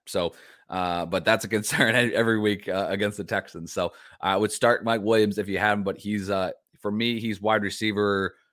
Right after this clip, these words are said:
twenty-five. So I, I'm okay with him, but I, I don't love it. On the Houston side of the ball, uh, pretty much the only usable asset has been Brandon Cooks, who's on the covid list as of recording this. Unless he is active, you can bench out all Houston Texans.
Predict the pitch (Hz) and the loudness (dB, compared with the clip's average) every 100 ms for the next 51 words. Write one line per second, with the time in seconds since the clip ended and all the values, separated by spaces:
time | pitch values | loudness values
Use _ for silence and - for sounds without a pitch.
0 | _ - 107 104 104 - 95 87 73 - | _ -4 -2 -2 -4 0 2 2 0 -2
1 | 98 82 - - 98 - 104 - 117 107 | -2 -4 -6 -8 -8 -2 -2 0 2 2
2 | 101 95 92 90 - - 92 85 87 80 | 0 0 0 0 -4 -4 -4 -4 -4 -4
3 | 78 _ _ _ _ _ _ _ _ 113 | -8 _ _ _ _ _ _ _ _ -6
4 | 107 - 139 - 127 131 120 113 107 123 | -6 -6 -6 -4 -2 2 2 2 4 6
5 | 117 - - - _ 95 95 90 - 131 | 6 2 -16 -20 _ 0 2 0 0 0
6 | 131 - 110 123 139 143 135 123 120 120 | 2 0 -4 2 2 4 2 2 4 4
7 | 117 113 98 101 98 98 95 85 - 131 | 4 0 -2 -2 -2 -2 -2 -4 0 0
8 | - - 101 92 90 - 139 120 117 107 | 0 -10 -6 -4 -6 0 0 4 2 0
9 | - 104 98 92 - 123 123 117 110 - | -2 -4 -4 -8 -4 -2 0 0 -4 -8
10 | - _ - 95 123 - - 123 123 113 | -20 _ -8 0 0 0 -10 0 2 2
11 | - 120 120 - 90 87 92 90 80 104 | 4 4 4 2 -6 -6 -8 -8 0 0
12 | 113 110 110 - 98 107 107 - 101 - | 2 2 2 0 2 4 2 -2 -8 -6
13 | 98 - 107 - 101 95 | -8 -2 -4 -2 -6 -8